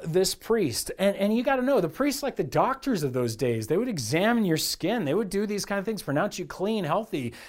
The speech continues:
tell you what to do. And they see him, he sees a man on the side of the road, and he chooses, 'cause he's busy, to walk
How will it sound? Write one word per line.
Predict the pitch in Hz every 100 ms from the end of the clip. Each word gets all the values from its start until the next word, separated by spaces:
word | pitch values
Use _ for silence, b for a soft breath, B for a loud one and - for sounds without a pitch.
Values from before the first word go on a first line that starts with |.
| B
tell | 175
you | 208
what | 208
to | 165
do. | 139 208 202 B B
And | 175 220
they | 285
see | - 294
him, | 247 202
he | - 262
sees | 262 262
a | 196
man | 170 233
on | 247
the | 196
side | 220 208
of |
the | 202
road, | 233 214
and | 185 185
he | 269
chooses, | - 311 302 185 165 220 - B -
'cause | 117 113
he's | 185
busy, | 151 262 269 170 151 170 B B
to | 180
walk | 156 180 175